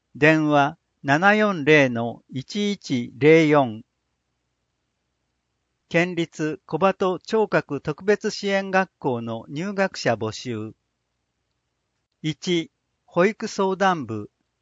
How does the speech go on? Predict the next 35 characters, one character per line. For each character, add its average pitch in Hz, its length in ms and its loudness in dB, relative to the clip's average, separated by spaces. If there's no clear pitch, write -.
二、 156 340 -4
幼 165 200 0
稚 202 280 -4
部 131 300 -4
の 156 260 -2
入 175 240 -6
学 208 240 0
者 117 240 0
を 104 40 -4
募 113 160 -6
集。 127 420 -6
事 127 180 -8
前 185 180 0
に 180 360 -8
教 196 240 -2
育 - 140 -12
相 208 260 0
談 135 240 2
が 110 140 -4
必 - 260 -10
要 127 220 -2
で 113 160 -6
す。 - 280 -20
対 180 220 0
象 202 260 0
と 180 260 -2
定 165 420 0
員。 151 320 0
聴 202 260 -2
覚 214 240 -2
障 202 260 0
害 135 220 2
が 127 180 -2
あ 139 60 0
り、 123 260 -10